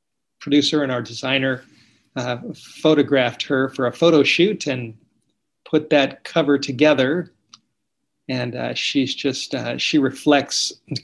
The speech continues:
the kind of imagery that is in Revelation chapter seventeen. Uh, I've been studying this chapter for, intensely for about two years. Uh, it's been, uh, quite a journey for me as I've gone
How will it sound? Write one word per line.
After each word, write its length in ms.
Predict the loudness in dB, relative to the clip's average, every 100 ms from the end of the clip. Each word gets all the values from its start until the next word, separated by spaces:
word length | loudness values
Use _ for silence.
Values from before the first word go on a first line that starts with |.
| -8
the 60 |
kind 380 | -10 -4 -2 0
of 180 | -2 -4 -16 -18 _ _ 0
imagery 720 | 2 2 0 0 0 -4 -6
that 180 | -4 -4
is 280 | -4 -8 -8
in 480 | -2 0 0 -4 -10 _ _ _ _
Revelation 540 | -4 -2 0 -2 -4 -8
chapter 320 | -6 -6 -6
seventeen. 920 | -6 -4 -4 -6 -6 -2 -2 -4 -12 _ _ _ _ _ _ -10
Uh, 180 | -8 -6
I've 100 | -2
been 260 | 0 -2 -6 -8
studying 380 | 0 4 6 6
this 140 | 4
chapter 320 | 2 2 2
for, 480 | 2 2 2 0 -6 _ _
intensely 540 | -6 -4 0 -2 0 0
for 120 | 0
about 240 | 0 0
two 160 | 0 0
years. 500 | 2 2 -2 -8 -12 _ _ _ _ _ _ _ _ _ _ _ -20
Uh, 180 | -16 -16 -18 _ -16 -16 -14 -8
it's 160 | -6
been, 420 | 0 0 2 -4 -8 -20
uh, 80 | -20
quite 220 | -2 0 2
a 40 |
journey 320 | 2 2 2
for 160 | 0 -4
me 320 | -2 0 0
as 180 | -2 -2
I've 260 | 0 0 -4
gone 420 | -4 -4 -6